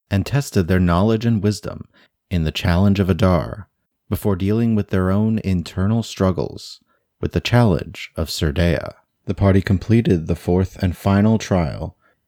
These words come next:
in the Temple of the Prime, before meeting a spellweaver named Viendred. Viendred has guarded the knowledge here for many,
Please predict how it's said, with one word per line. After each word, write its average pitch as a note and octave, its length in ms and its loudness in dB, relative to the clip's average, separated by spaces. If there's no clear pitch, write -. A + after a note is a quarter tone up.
in G2 140 0
the F2 80 2
Temple G#2 360 2
of C#2+ 100 -2
the - 80 -4
Prime, - 520 -4
before F2 300 -4
meeting F2 600 0
a G2 60 -4
spellweaver - 920 -4
named E2+ 260 2
Viendred. E2+ 560 2
Viendred G2 480 0
has E2+ 260 -2
guarded F#2 300 0
the A2+ 100 2
knowledge E2 440 -2
here - 360 -8
for D#2 220 -4
many, F#2 540 2